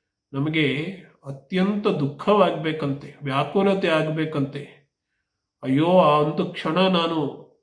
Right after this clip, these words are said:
ಭಗವಂತನನ್ನ ಸ್ಮರಿಸ್ಲಿಲ್ವಲ್ಲ" ಅನ್ನುವಂತಹ ಕಾತುರತೆ ಬರಬೇಕಂತೆ.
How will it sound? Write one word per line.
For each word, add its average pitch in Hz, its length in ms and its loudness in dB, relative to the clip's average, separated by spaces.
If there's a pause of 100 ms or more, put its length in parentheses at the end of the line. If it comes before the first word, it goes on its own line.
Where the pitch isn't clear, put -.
(160)
ಭಗವಂತನನ್ನ 160 800 -2
ಸ್ಮರಿಸ್ಲಿಲ್ವಲ್ಲ" 160 1000 2 (760)
ಅನ್ನುವಂತಹ 147 640 0
ಕಾತುರತೆ 190 800 4
ಬರಬೇಕಂತೆ. 147 1000 -4